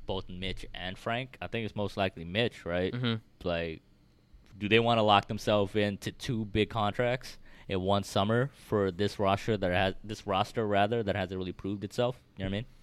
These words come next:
Speaker 1: It's an interesting question. That's why, like, I was thinking about it, bro. I don't, I mean, I love Frank. We both love Frank, but shit's looking tough, bro.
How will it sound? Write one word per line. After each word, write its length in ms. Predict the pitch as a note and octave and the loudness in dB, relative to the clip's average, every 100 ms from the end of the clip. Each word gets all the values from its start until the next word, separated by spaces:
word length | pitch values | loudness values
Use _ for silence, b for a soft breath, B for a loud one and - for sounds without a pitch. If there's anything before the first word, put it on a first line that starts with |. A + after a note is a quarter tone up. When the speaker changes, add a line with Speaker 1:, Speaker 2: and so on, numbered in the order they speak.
| b b b b b b b b b b b _ _ _ _ - | b b b b b b b b b b b _ _ _ _ -12
Speaker 1:
It's 100 | - | -6
an 60 | |
interesting 280 | G2 - G2 | -6 -6 -8
question. 280 | A2+ A2 G2 | -4 -4 -4
That's 100 | G2 | 0
why, 220 | B2 G#2+ | 2 2
like, 220 | A2+ G#2+ G2+ | 4 2 4
I 140 | A2 | 2
was 140 | C3 | 2
thinking 220 | - F3 A#2+ | 2 2 4
about 220 | G#2+ F#2+ | 4 4
it, 80 | F2+ | 4
bro. 140 | A2 | 2
I 100 | A2 | 2
don't, 280 | A#2+ A2+ - - | 0 -6 -14 -12
I 60 | G2+ | -8
mean, 320 | G#2 G#2 G2 B B - | -6 -4 -6 B B 2
I 100 | A2+ | 8
love 220 | C#3 D#3 | 8 8
Frank. 340 | - G#2 E2 | 4 0 0
We 100 | G#2+ | -2
both 220 | A2+ C#3+ A2+ | 2 2 2
love 180 | G#2 | 0
Frank, 360 | - G2 E2+ E2+ | 0 -2 -4 -6
but 180 | F#2 F2+ - - _ - - - - | -8 -10 -16 -20 _ -16 -16 -14 -18
shit's 320 | - - A2 A#2+ | -16 -14 -10 -10
looking 200 | G2+ D#2+ | -10 -2
tough, 260 | C3 A#2 | -2 -2
bro. 160 | E2+ | -6